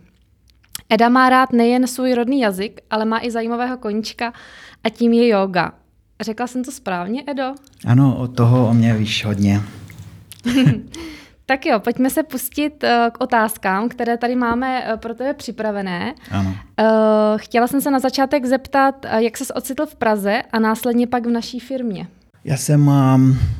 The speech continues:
Speaker 2: měl moc rád jogu a jsem chtěl založit kurz, eh, v Česku, takže jsem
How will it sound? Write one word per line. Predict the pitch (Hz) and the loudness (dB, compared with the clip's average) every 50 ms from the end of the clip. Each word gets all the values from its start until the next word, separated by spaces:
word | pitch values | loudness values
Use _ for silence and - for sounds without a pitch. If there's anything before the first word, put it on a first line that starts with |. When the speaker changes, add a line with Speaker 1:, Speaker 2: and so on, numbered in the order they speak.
| - - - | -8 -4 0
Speaker 2:
měl | 151 123 120 120 123 120 | 2 4 4 6 6 6
moc | 123 127 123 - | 4 4 2 2
rád | 123 117 113 113 107 | 0 0 0 0 0
jogu | 110 107 104 104 95 104 110 120 139 156 180 - | 0 0 0 -2 -2 -2 -2 -2 -2 -2 -4 -4
a | - 139 143 143 143 | -4 -2 -2 0 -2
jsem | 135 - - 143 | -2 -2 -2 -2
chtěl | 127 - - 151 143 143 147 | -2 -2 -2 0 0 0 2
založit | 127 123 131 127 131 123 135 127 - | 2 2 2 2 2 2 2 0 -2
kurz, | - - 131 123 127 - - - | -2 -2 0 0 0 -2 -4 -4
eh, | 127 123 123 123 120 120 113 | -2 0 0 0 0 0 -2
v | - - | -4 -6
Česku, | - 107 101 - - - - 120 127 | -6 -6 -6 -6 -8 -6 -6 -6 -6
takže | - - 127 123 117 131 120 131 135 135 135 135 131 123 127 - _ _ _ _ _ _ _ _ _ _ _ - - _ _ _ | -4 -4 -4 -2 0 0 2 4 4 4 4 4 2 0 -2 -8 _ _ _ _ _ _ _ _ _ _ _ -20 -20 _ _ _
jsem | - - - 113 110 110 110 110 110 110 110 | -6 -2 0 2 4 4 2 2 0 -2 -2